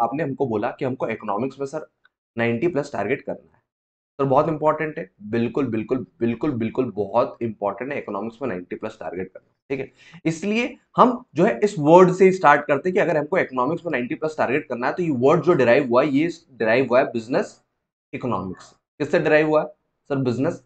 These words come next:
इकोनॉमिक्स से। सर ये बिजनेस इकोनॉमिक्स कहाँ से आया हुआ है करके? सर ये बिजनेस इकोनॉमिक्स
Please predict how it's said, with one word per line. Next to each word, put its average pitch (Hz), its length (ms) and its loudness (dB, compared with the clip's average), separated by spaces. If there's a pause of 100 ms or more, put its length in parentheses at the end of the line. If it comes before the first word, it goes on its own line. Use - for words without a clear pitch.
इकोनॉमिक्स 95 480 -8
से। - 100 -20
सर - 580 -6
ये 233 60 4
बिजनेस 190 420 6
इकोनॉमिक्स 190 440 2
कहाँ 170 260 -2
से 202 100 0
आया 180 160 4
हुआ 180 200 4
है 175 60 -2
करके? 165 240 -8
सर - 580 -8
ये 233 60 4
बिजनेस 175 440 2
इकोनॉमिक्स 175 440 2